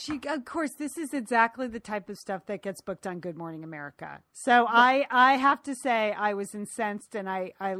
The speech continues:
I left the room. I don't know. I know she was <laughs> trying to live like celebrities on a budget.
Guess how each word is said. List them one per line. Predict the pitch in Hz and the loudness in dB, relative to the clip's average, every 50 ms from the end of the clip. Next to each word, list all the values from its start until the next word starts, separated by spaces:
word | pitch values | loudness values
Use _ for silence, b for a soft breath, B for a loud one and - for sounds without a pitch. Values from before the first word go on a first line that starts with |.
| 196 | -8
I | - 202 208 | -6 -6 -6
left | 208 214 202 196 202 _ | -2 0 -2 -2 -2 _
the | - 185 | -12 -10
room. | 180 180 156 143 147 - - | -10 -10 -12 -12 -14 -2 0
I | 214 247 | 2 4
don't | 254 277 294 302 | 4 4 4 4
know. | 302 302 294 285 285 277 277 262 233 | 4 6 6 6 6 6 4 2 2
I | 240 247 | 0 0
know | 247 254 269 | 0 -2 -2
she | - - 269 | -2 -4 -4
was | 240 247 247 | -2 -2 -6
<laughs> | - - 208 139 151 143 | -6 -8 -10 -10 -10 2
trying | - 311 330 359 294 | 4 6 6 6 4
to | - 330 320 | 0 0 2
live | 302 269 - - 277 285 247 254 240 240 - | 2 2 4 6 4 4 4 -2 -6 -8 -10
like | 233 208 208 233 220 220 220 214 - _ B B B B B | -12 -6 -2 0 0 0 -2 -6 -10 _ B B B B B
celebrities | _ - - 339 311 285 269 233 269 247 254 247 240 233 208 - - | _ -12 -8 0 2 2 2 2 0 -4 -2 -4 -4 -6 -8 -10 -8
on | 202 208 214 208 | -6 -4 -4 -4
a | 214 | -4
budget. | 196 202 190 185 180 - 180 151 139 - | -4 -4 -4 -4 -4 -8 -12 -14 -14 -16